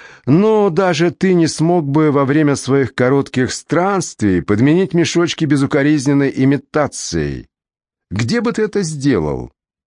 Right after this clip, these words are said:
А сообщников, которые в темпе сделали бы имитацию в столице и пересеклись с тобой где-то по дороге, у тебя по определению быть не могло.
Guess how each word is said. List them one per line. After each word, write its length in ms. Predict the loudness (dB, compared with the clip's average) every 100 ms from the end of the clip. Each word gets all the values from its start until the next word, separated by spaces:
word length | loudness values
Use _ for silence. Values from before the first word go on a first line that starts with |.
| _ _ -4
А 100 | -4
сообщников, 760 | 0 0 0 -2 -2 -2 -2
которые 380 | -2 0 0 0
в 80 | -2
темпе 360 | 0 0 0
сделали 480 | -4 -2 0 0 0
бы 160 | 0 0
имитацию 580 | 0 0 -2 -2 -2 -4
в 40 |
столице 800 | -2 -2 0 0 -4 -4 -4 -4 -10 -20 -20 -20 _ _ _ _ _ _ -4
и 60 |
пересеклись 640 | 0 0 0 -4 -2 -4 -2
с 40 |
тобой 300 | 0 0 0
где-то 380 | 0 0 0 -2
по 120 | -2
дороге, 460 | 0 0 0 0 0
у 60 |
тебя 300 | 0 -2 -2
по 100 | 0
определению 600 | -2 -2 -2 0 0 0 0
быть 240 | -2 0
не 80 | 0
могло. 580 | 0 -2 -2 0 -2